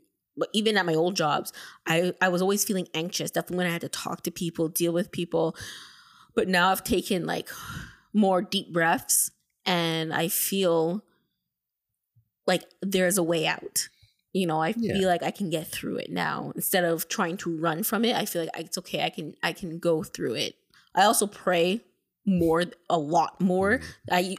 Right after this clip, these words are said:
Speaker 1: I still pray like how I used to pray, but now I pray a lot more. Um, so I think that's been helping too. Doing our own little couple Bible studies have been helping.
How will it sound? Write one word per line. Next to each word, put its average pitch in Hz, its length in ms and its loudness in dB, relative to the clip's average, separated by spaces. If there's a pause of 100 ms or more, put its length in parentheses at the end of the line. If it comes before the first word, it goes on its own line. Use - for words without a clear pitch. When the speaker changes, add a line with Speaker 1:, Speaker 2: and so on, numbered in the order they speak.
Speaker 1:
I 190 80 4
still 269 340 0
pray 202 320 2
like 156 140 2
how 170 140 0
I 156 60 0
used 190 240 0
to - 60 -4
pray, 156 240 -4
but 151 140 -6
now 175 180 2
I 175 100 4
pray 175 200 -2
a 156 100 0
lot 156 460 2
more. - 400 -4 (380)
Um, 165 240 0
so 175 120 -2
I - 20 2
think 175 220 -4
that's 160 220 -2
been 180 160 -2
helping 165 320 -2
too. 151 400 0 (380)
Doing 180 180 2
our 170 120 2
own 170 220 -2
little 170 200 0
couple 160 400 0
Bible 160 360 -2
studies - 560 -4 (300)
have - 320 -2
been 156 140 -2
helping. 156 640 -2